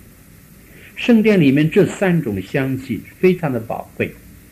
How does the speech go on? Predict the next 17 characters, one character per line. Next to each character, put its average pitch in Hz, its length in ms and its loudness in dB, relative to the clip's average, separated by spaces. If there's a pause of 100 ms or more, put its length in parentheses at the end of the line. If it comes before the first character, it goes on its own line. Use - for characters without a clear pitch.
(340)
他 165 100 0
们 170 180 4
都 208 260 2
向， 143 560 -2
都 233 160 4
向 185 280 0
我 113 140 0
们 104 180 -4
诉 127 220 -4
说 127 400 0 (380)
同 107 260 -2
一 156 100 0
个 131 100 2
信 104 380 -2
息， 101 240 -8 (880)
就 175 160 6
是 147 420 0